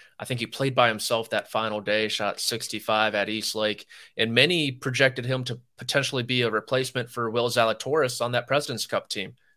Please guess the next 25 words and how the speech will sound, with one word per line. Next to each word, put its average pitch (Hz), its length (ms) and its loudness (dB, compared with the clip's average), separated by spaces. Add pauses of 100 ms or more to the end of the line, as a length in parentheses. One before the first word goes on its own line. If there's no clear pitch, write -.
He 120 60 -6
was 113 100 -2
playing 117 280 2
great 113 280 4
throughout 117 320 4
the - 60 -20
playoffs, 110 640 2 (400)
obviously 110 400 4
did 110 120 -2
not 110 220 0
get 113 100 -4
the - 80 -10
selection, 107 520 0
and 101 200 -2 (520)
this 117 180 0
felt 143 340 4
like 123 560 4
a 117 60 4
year 113 420 -2
for 107 300 -6
Aaron 107 320 -2
Ri-, 101 280 0 (160)
Wise 101 580 2
to, 104 300 -4
uh, 98 320 2